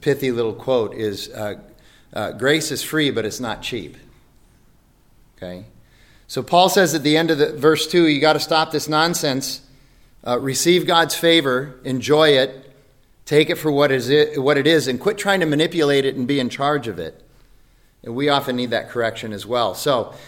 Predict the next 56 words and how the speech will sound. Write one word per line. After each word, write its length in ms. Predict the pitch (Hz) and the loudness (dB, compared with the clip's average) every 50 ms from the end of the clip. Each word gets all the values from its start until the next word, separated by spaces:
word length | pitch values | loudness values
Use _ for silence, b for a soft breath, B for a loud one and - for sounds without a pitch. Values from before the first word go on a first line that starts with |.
| B B B | B B B
back 220 | 127 147 165 165 | 2 2 2 2
to 100 | - 170 | 0 -2
the 80 | 151 143 | 0 2
rest 320 | 135 147 151 147 147 - | 2 2 0 0 -2 -6
of 100 | 147 127 | -6 -4
these 180 | 117 131 127 123 | -2 -4 -4 -4
first 300 | - - 139 139 135 - | -4 -4 -4 -4 -4 -6
ten 180 | - 139 131 123 | -6 -4 -4 -4
verses. 460 | 110 127 131 135 135 - 113 95 - | -2 -2 -2 -2 -4 -6 -10 -10 -8
In 220 | - 151 131 131 | -6 -6 -6 -4
verse 280 | 113 151 170 160 - - | 0 0 -2 -2 -2 -6
three, 540 | - 170 170 196 202 196 151 127 127 131 - - - - - _ _ _ _ _ _ b b b b b b b | -6 -2 2 2 2 2 2 -2 -4 -8 -12 -16 -20 -20 -20 _ _ _ _ _ _ b b b b b b b
Paul 240 | - 156 165 160 156 | 0 4 6 6 6
writes, 340 | 151 147 151 147 143 - | 6 6 4 2 0 0
"We 120 | 147 147 143 | -2 -2 -2
put 240 | 139 - 180 170 165 | 0 -2 -4 -2 2
no 200 | 156 175 170 160 | 4 4 4 4
obstacle 640 | - - 170 202 190 - - 220 - 185 180 160 | 4 2 0 0 0 -2 -6 -6 -2 -2 -2 0
in 100 | 147 143 | 0 0
anybody's 460 | 143 143 135 127 135 123 127 113 110 | -2 -2 -2 -2 -2 -2 -2 -4 -4
way, 400 | 110 107 98 98 98 110 127 - B B B B B B B | -4 -4 -4 -4 -4 -6 -10 -12 B B B B B B B
so 180 | - - 156 | -2 0 2
that 140 | 143 156 151 | 2 2 0
no 180 | 147 151 151 143 | 0 0 0 0
fault 400 | - - - 165 165 170 - 160 | -2 0 4 4 4 4 2 0
may 140 | 156 147 | 0 -2
be 160 | 143 135 135 131 | 0 -2 -6 -6
found 340 | - 143 135 131 135 135 | -4 -2 -2 -2 -2 -2
with 140 | 127 123 117 | -4 -2 -2
our 100 | 117 117 | -2 -2
ministry." 600 | 123 139 160 170 180 170 - - 110 87 73 - - - _ _ _ _ _ _ _ _ _ _ _ _ _ _ _ _ _ _ _ - _ B B B B B B B B B - | 0 -2 -2 -4 -4 -6 -8 -10 -10 -12 -12 -12 -18 -20 _ _ _ _ _ _ _ _ _ _ _ _ _ _ _ _ _ _ _ -20 _ B B B B B B B B B 0
I 100 | 147 156 | 0 2
would 160 | 160 165 156 | 2 0 0
say 200 | - 180 165 160 | 2 4 4 4
it's 320 | 147 151 - - - - - | 4 0 -2 -8 -6 -6 0
certainly 320 | 180 185 185 180 156 139 | 0 0 0 0 -2 0
helpful 340 | 139 156 165 165 165 - 147 | 2 2 2 0 0 -6 -10
to 120 | 123 127 | -10 -8
try 200 | - - 160 156 | -2 2 4 4
to 100 | 151 147 | 4 2
do 140 | 139 143 143 | 0 0 0
ministry 460 | 139 143 147 156 151 147 - 156 151 | 0 0 0 0 -2 -4 -4 -4 -2
in 60 | 139 | -2
a 60 | 131 117 | -2 0
way 220 | 117 127 135 143 | 0 0 0 0
that 140 | 135 135 127 | 0 -2 -4
does 160 | 123 117 107 | -6 -6 -4
not 220 | 131 139 123 - | -4 -4 -4 -4
become 320 | 135 135 135 - 151 139 131 | -6 -10 -8 -6 -6 -6 -4
an 80 | 117 | -2
obstacle 500 | 113 113 127 139 - - 151 147 151 156 | 0 0 0 0 -2 -8 -10 -8 -6 -6
to 120 | 139 123 - | -4 -4 -4
other 180 | 127 127 131 | -4 -4 -4
people 360 | 127 - 135 135 131 131 123 120 | -6 -6 -10 -8 -8 -8 -10 -8
receiving 540 | - 120 117 - - 151 160 165 180 180 175 | -8 -10 -10 -8 -6 -6 -6 -4 -4 -6 -6
Christ. 540 | - 180 170 170 196 214 - - - - | -6 -4 -4 -4 -4 -6 -8 -14 -18 -20